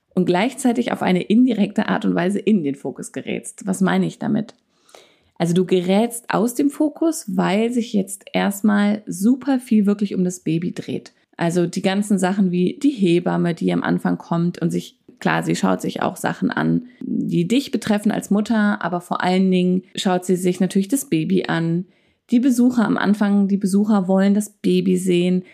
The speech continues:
Bei den U-Untersuchungen, es dreht sich alles ums Baby und das ist ja auch irgendwie ganz normal. Das Baby ist auf die Welt gekommen, ja, es ist ein Wunder, alle wollen das sehen, alle sind natürlich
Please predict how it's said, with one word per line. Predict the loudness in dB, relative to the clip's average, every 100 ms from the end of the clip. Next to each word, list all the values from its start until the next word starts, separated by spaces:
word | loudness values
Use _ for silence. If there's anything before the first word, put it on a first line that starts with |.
| _ _ _
Bei | 0
den | 2 4
U-Untersuchungen, | 4 2 4 2 2 4 2 2
es | -2
dreht | -2 -2
sich | 0 -4 -2
alles | 0 0 0
ums | 0 0
Baby | 0 0 2
und | 0
das | -2 -4
ist | -4
ja | -2
auch | -4 -2
irgendwie | -2 0 -2
ganz | 0 -2 0
normal. | 0 0 0 0 0
Das | -2 -2
Baby | -2 -2
ist | -4 -6 -12 -12 -8
auf | -2
die | 0 2
Welt | 2 0 -4
gekommen, | -6 -2 0 2 2 2 2 0
ja, | 0 0 -2
es | -4
ist | -4
ein | 0 2 4
Wunder, | 4 4 4 2 0 0
alle | 0 2
wollen | 0 0 0
das | -2 -2
sehen, | 0 2 2 2 0 -4 -10 -12 -16 -10
alle | -2 0 2
sind | 4
natürlich | 4 2 -2